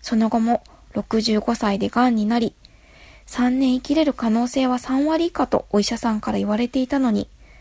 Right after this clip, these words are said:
その病の中で神様に出会い、九十三歳まで生きれたことは、神様の恵み、憐れみ、奇跡だったと思います。本当に神様の祖父に対しての愛を感じました。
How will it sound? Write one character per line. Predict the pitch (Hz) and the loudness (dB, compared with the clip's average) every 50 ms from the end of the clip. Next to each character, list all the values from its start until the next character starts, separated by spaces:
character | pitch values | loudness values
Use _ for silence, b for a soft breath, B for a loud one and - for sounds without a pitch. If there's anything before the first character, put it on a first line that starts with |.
| B B B B B B B B B | B B B B B B B B B
そ | - - | -4 -2
の | 240 226 233 | 0 2 2
病 | 226 247 262 277 269 254 233 | 2 2 2 2 2 2 2
の | 226 | 0
中 | 202 208 208 - 208 | 0 -2 -2 -4 -4
で | 196 190 | -4 -4
神 | - - - 226 214 208 | -4 -2 0 0 0 0
様 | - 220 208 208 208 | 0 -2 -2 -2 -2
に | 202 202 196 | -2 -4 -4
出 | - 214 226 | -2 0 0
会 | 247 247 220 | 2 0 0
い、 | - - b b b b b b b b b b b b | -2 -8 b b b b b b b b b b b b
九 | - - 254 247 233 | -6 0 2 2 2
十 | 208 - 214 214 | 2 2 -2 -2
三 | 202 - 277 311 320 | 0 0 -2 -2 0
歳 | - 302 277 254 | 0 0 0 2
ま | 220 208 202 | 2 0 0
で | 208 208 - - | 0 0 -2 -2
生 | - | -6
き | - - 226 | -6 -2 -2
れ | 226 214 | -2 -2
た | - - 202 | -2 -4 -8
こ | - - | -8 -6
と | - - 208 | -2 0 2
は、 | 202 196 - - - - - - - - _ - - | 2 2 0 -2 -8 -20 -20 -20 -20 -20 _ -18 -8
神 | - 220 214 214 | -4 0 0 0
様 | 208 - 208 202 208 202 | 0 -2 -4 -4 -4 -4
の | 202 196 | -4 -4
恵 | 196 202 202 - 226 220 | -2 -4 -2 -2 0 0
み、 | 247 262 254 - - - - - | 0 0 0 -2 -8 -20 -12 -6
憐 | - 202 202 202 | -4 -2 0 0
れ | 208 233 240 | 0 0 0
み、 | 254 269 254 - _ _ _ - - - - | 2 0 0 -2 _ _ _ -20 -20 -18 -12
奇 | - - - | -8 -4 -2
跡 | 311 - 269 | -2 0 0
だ | 214 214 | 0 0
っ | 208 - | -2 -2
た | - 190 | -6 -8
と | - 196 | -4 -4
思 | 196 196 196 196 | -2 -2 -2 -2
い | 196 | -2
ま | 196 208 226 | 0 -2 -2
す。 | - - - - - - - - - - - - b b b b b b b b b b b b b b b b b b b b | -4 -6 -12 -18 -20 -20 -20 -20 -20 -20 -20 -20 b b b b b b b b b b b b b b b b b b b b
本 | - 254 262 269 | 0 0 0 2
当 | - - 277 277 277 | 2 2 2 2 4
に | 269 294 302 - - | 2 2 0 -2 -4
神 | - - 240 233 226 | -4 -2 0 0 0
様 | - - 214 208 208 | 0 0 -2 -2 -2
の | 208 208 202 | -4 -4 -4
祖 | - - 277 | -2 -2 -2
父 | - 285 | 0 2
に | 220 202 208 | 0 0 0
対 | - 247 277 277 269 | 0 0 0 0 -2
し | |
て | - - 214 | -2 -2 -2
の | 208 208 214 | -2 0 0
愛 | 233 277 302 | 0 2 0
を | 269 | 0
感 | - - - 220 208 | -2 -2 -4 -2 -2
じ | 202 - 208 | -2 -2 -2
ま | 214 226 | -2 -2
し | 226 - | -2 -2
た。 | - - - | -2 -2 -4